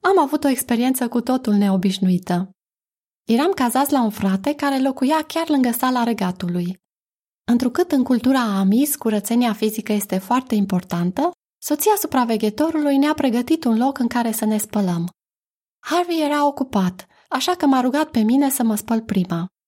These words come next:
Baia se rezuma la o găleată cu apă rece,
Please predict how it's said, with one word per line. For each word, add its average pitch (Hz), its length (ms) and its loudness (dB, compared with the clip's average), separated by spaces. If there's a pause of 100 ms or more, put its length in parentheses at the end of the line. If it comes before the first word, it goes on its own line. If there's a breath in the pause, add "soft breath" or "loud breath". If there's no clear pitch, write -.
(400)
Baia 330 240 2
se 262 120 0
rezuma 220 440 2
la 233 160 2
o 202 60 0
găleată 196 460 0
cu 190 100 -4
apă 170 220 -2
rece, 254 540 -2